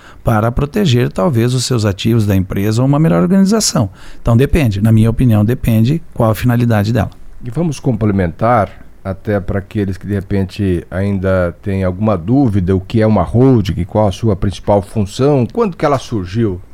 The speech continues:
Speaker 1: Surgiu lá nas décadas de mil novecentos e sessenta,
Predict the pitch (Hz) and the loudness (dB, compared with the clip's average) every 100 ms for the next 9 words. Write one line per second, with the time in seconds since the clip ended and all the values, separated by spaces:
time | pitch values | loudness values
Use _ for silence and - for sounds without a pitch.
0 | - - - - - - - - 139 170 | -18 -16 -14 -14 -16 -10 -4 2 4 4
1 | 196 165 190 226 226 214 180 147 127 151 | 4 4 4 4 4 4 4 4 2 0
2 | 160 139 123 127 147 147 127 117 - 135 | 0 0 2 4 4 4 4 2 0 0
3 | 123 120 117 - 120 - 117 107 | 0 0 0 -2 -4 -2 0 0